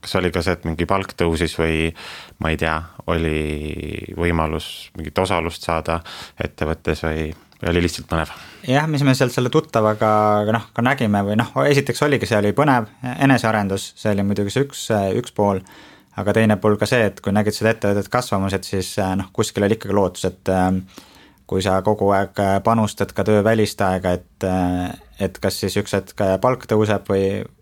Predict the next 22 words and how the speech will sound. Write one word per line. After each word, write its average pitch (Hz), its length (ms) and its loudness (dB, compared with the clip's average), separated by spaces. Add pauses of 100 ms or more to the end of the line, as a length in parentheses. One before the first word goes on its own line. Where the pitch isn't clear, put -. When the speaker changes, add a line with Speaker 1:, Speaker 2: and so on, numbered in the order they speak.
(200)
Speaker 2:
või 92 220 0
mingid 92 380 -2 (220)
saab 92 200 -4
boonuseid 95 800 0
või 92 160 2
siis 92 300 -4
jah, 98 260 -4
et 98 140 -10
võib-olla 95 300 0
mingi 98 220 0
hetk, - 300 -12
äh, 95 280 0 (640)
mingi 98 220 0
osalus 101 320 2
ettevõttest 98 720 0
või 95 200 2
noh, 92 180 -2
mingi 98 220 -2
kasumise, 101 500 0 (300)
kasumi, 95 460 0 (220)
äh, 92 640 0
jagamisel, 92 560 0